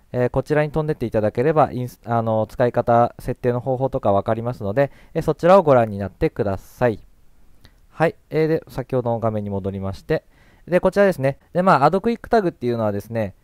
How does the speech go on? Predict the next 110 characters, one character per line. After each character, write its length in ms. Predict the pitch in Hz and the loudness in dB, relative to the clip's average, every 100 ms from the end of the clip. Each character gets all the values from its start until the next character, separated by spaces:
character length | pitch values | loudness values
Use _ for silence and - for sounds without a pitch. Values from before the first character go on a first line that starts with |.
| _ - | _ -8
基 60 | |
本 100 | 196 | -6
的 80 | 226 | -2
に 80 | 214 | 0
は 100 | 143 | 0
そ 100 | 143 | 0
の、 440 | 135 135 131 - - | 0 0 0 -4 -12
ち 80 | - | -14
ょ 40 | - | -4
っ 40 | |
と 100 | 131 | -4
複 200 | - 160 | -2 -2
雑 200 | 170 170 | -2 -2
な 100 | 165 | -4
コ 180 | - 175 | 0 0
ー 40 | |
ド 120 | 185 | 2
を、 240 | 208 160 - _ _ _ | 2 0 -2 _ _ _
え 200 | 156 160 | -2 -2
ー、 20 | |
ま 120 | 170 160 | 2 0
あ、 140 | - _ - | 0 _ -8
え 160 | 127 127 | -2 0
ー、 20 | |
ボ 140 | 123 | 0
タ 160 | 135 185 | 0 -2
ン、 140 | 175 - | -2 -4
ワ 180 | 139 185 | 0 0
ン 80 | 185 | 2
タ 100 | 214 | -2
ッ 40 | |
チ 180 | - 127 | -2 -6
で 160 | 104 _ | -6 _
使 240 | - 147 | -2 0
え 40 | |
る 60 | 151 | 2
よ 120 | 170 | 0
う 40 | 147 | -2
に 60 | |
す 140 | - 143 | -4 -4
る 80 | |
っ 40 | 156 | -4
て 200 | - 123 | -4 -2
い 120 | 113 | 0
う、 80 | 110 | -2
ま 160 | 143 131 | 0 0
あ、 40 | |
非 160 | - 151 | -2 -2
常 100 | 165 | -2
に 100 | 151 | 0
便 160 | 160 160 | -2 0
利 80 | |
な 100 | 131 | -2
機 140 | 113 131 | -2 -2
能 140 | 117 | 0
な 100 | 107 | 0
ん 60 | 95 | -4
で 80 | 95 | -8
す 100 | - | -8
け 80 | |
れ 80 | 101 | -8
ど 100 | 127 | -4
も、 220 | 180 156 _ _ _ - | -2 -4 _ _ _ -4
え 80 | 165 | -4
ー、 20 | |
こ 160 | - 175 | -2 -4
ち 140 | 180 | 0
ら 100 | 185 | 0
に 120 | 190 | 0
で 100 | 147 | -4
す 100 | 101 117 | -6 -2
ね、 200 | 147 - _ - | -4 -4 _ -4
え 80 | 123 | -4
ー、 20 | |
そ 100 | 127 | -2
の 120 | 117 | -4
黒 200 | - 135 | 0 4
枠 240 | 127 127 180 | 4 4 0
を 60 | |
追 220 | 165 139 - | 0 -4 -4
加 120 | 127 | -4
す 100 | 139 | -2
る 180 | 135 - _ _ | -6 -8 _ _
コ 160 | - 143 | 0 2
ー 20 | |
ド 160 | 143 165 | 4 2
を 80 | - | 2
入 80 | |
れ 100 | 147 | 0
て、 240 | 160 190 - _ _ | 0 -2 -4 _ _
そ 120 | - 175 | -8 -2
れ 80 | |
を 40 | 190 | 0
ボ 140 | 139 | 0
タ 140 | 151 151 | 0 0
ン 60 | |
に 100 | 165 | -2
し 60 | 151 | -4
て 100 | 160 | -6
い 80 | 147 | -4
く 100 | 180 | -8
っ 20 | |
て 200 | _ 120 | _ -6
い 40 | |
う 60 | 101 | -4
こ 100 | 101 | -4
と 120 | 95 | -4
で 80 | 85 | -6
す 100 | 117 | -8
ね。 200 | 123 | -10